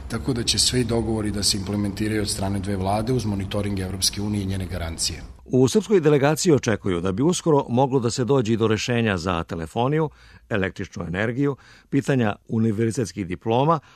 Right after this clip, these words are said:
Speaker 2: a zatim i imovine, zaštite srpske kulturne i crkvene baštine,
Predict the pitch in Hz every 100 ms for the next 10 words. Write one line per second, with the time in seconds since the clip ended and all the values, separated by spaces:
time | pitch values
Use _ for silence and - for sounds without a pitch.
0 | _ _ - 190 151 - 117 - 107 98
1 | 90 87 110 151 160 - _ _ 110 139
2 | 101 95 107 135 117 120 - 123 - 101
3 | 95 87 87 107 - 98 85 101 127 -
4 | 147